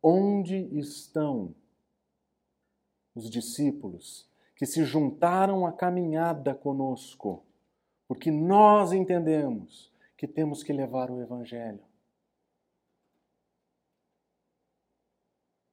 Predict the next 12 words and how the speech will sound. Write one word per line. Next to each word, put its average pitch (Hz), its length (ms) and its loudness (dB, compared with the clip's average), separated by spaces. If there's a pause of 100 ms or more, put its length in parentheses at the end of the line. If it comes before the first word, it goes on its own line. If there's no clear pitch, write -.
(1120)
Sabe 156 360 -6
aquelas 135 280 -8
pessoas 120 480 -8
difíceis 113 640 -8
que - 140 -10
você 110 260 -12
convive 110 580 -10
cinco, 131 560 -10
seis 110 420 -10
dias 120 340 -6
por 113 180 -10
semana? 110 540 -10